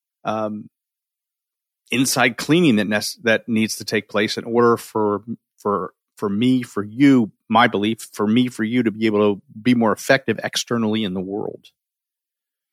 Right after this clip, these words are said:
Even when there are things that appear to be clutter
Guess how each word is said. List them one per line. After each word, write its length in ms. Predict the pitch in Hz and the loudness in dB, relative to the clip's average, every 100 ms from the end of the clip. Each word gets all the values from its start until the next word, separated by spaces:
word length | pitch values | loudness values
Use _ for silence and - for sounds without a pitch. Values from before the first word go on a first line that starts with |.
| _ _ _ | _ _ _
Even 300 | 160 165 143 | 2 4 6
when 180 | 170 214 | 4 4
there 160 | 139 104 | 2 0
are 100 | 98 | -2
things 360 | 101 95 98 | -4 -6 -4
that 180 | 98 90 - | -6 -6 -10
appear 280 | - 113 98 | -6 -2 -2
to 40 | |
be 120 | 98 | -4
clutter 560 | - - 98 95 87 | -8 0 2 2 -2